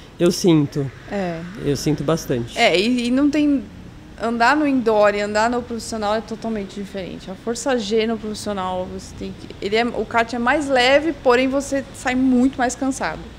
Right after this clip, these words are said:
Speaker 2: do que andar. Você anda trinta minutos, uma hora nesse daqui, você anda vinte minutos no outro, você já,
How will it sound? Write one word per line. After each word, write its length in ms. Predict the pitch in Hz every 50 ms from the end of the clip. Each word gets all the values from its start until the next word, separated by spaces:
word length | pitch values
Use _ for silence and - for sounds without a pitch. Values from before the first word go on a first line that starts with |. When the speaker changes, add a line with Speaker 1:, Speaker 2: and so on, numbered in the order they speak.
| - -
Speaker 2:
do 120 | 202 196
que 120 | 190 - 220
andar. 320 | 208 208 202 196 196 196 196
Você 120 | - 220
anda 340 | 214 220 220 220 220 220 220 - - - - - - - -
trinta 300 | - 277 285 302 302 285
minutos, 460 | 269 254 240 233 233 254 262 247 -
uma 160 | 240 240 240 226
hora 240 | 220 220 214 220 214
nesse 260 | 220 220 214 - -
daqui, 600 | 196 196 202 - - 269 277 302 302 269 220 180 - - - - - - - - - - - -
você 180 | - - - 240
anda 180 | 240 254 262 247
vinte 300 | 220 247 269 294 285 302
minutos 280 | 262 254 247 240 -
no 100 | 240 233
outro, 200 | 220 240 254 -
você 120 | - 294 277
já, 140 | 277 285